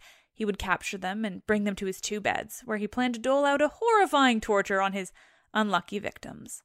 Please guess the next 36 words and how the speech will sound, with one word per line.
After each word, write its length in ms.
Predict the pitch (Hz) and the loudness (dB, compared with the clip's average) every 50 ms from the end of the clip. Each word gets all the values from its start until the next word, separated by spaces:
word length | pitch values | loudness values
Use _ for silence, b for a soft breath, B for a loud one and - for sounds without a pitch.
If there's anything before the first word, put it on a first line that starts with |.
| _ _ _ _ _ _ _ _ _ _ _ _ _ _ _ | _ _ _ _ _ _ _ _ _ _ _ _ _ _ _
If 160 | 262 277 - | 0 0 2
the 80 | - 277 | -2 4
person 420 | - 277 269 - - 269 262 254 | 6 6 6 6 4 0 0 2
he 120 | 247 254 | 0 0
kidnapped 440 | 226 - 233 208 202 202 185 - - | 0 0 -2 -2 0 -2 -2 -2 -4
was 180 | - 190 196 - | -8 -8 -8 -8
tall, 520 | - - 359 415 381 262 - - - 285 b b b b b b b | 0 4 6 8 10 8 8 6 4 0 b b b b b b b
Procrustes 460 | _ - 233 - 302 277 - 302 247 240 | _ -4 2 2 2 4 4 0 0 0
would 80 | 240 | -2
lay 260 | 208 196 185 185 185 | 0 0 0 0 0
them 160 | 190 202 220 220 | 0 -2 -2 -2
down 360 | 208 185 180 180 180 175 180 | -2 0 0 0 -2 -4 -4
on 240 | 104 - - 196 - _ | -6 -8 -8 -12 -10 _
the 80 | 226 220 | -6 -6
smaller 480 | - - 302 330 359 349 277 214 113 | -6 2 6 6 8 8 8 4 2
of 80 | 113 - | 2 -2
his 160 | - - - | -6 -12 -10
beds 360 | - - - - - - - | -10 -8 -8 -8 -8 -10 -14
and 200 | 247 - - - | -14 -14 -14 -12
cut 240 | - - 320 320 - | 0 2 2 2 2
the 40 | 320 | 0
person's 400 | - 311 302 - 277 262 240 220 | 2 2 2 4 2 0 0 0
limbs 400 | 208 214 208 202 202 196 - - | 0 0 0 0 -2 -6 -8 -4
one 200 | 254 285 311 302 | -2 0 2 6
by 180 | 277 269 262 254 | 6 8 8 8
one 240 | 233 226 214 208 | 6 4 4 4
until 300 | 208 208 196 - 196 180 | 2 0 0 0 -2 -2
they 220 | 175 175 170 185 - _ _ | 0 -2 -4 -4 -10 _ _
fit 300 | _ - 294 285 285 - | _ 0 0 0 2 0
the 100 | 226 226 | 0 -2
small 340 | - - 220 - - - - | 0 -4 -4 -4 -4 -6 -6
bed. 340 | - - - - - - _ _ _ _ _ _ _ _ _ _ _ _ _ _ _ _ _ _ _ _ _ _ _ _ _ _ | -6 -6 -6 -6 -6 -10 _ _ _ _ _ _ _ _ _ _ _ _ _ _ _ _ _ _ _ _ _ _ _ _ _ _
If 140 | - 233 226 | 2 2 6
they 100 | 220 214 | 6 6
were 120 | 196 196 190 | 6 4 2
short, 400 | - - 359 370 302 - - | 2 4 6 6 6 6 4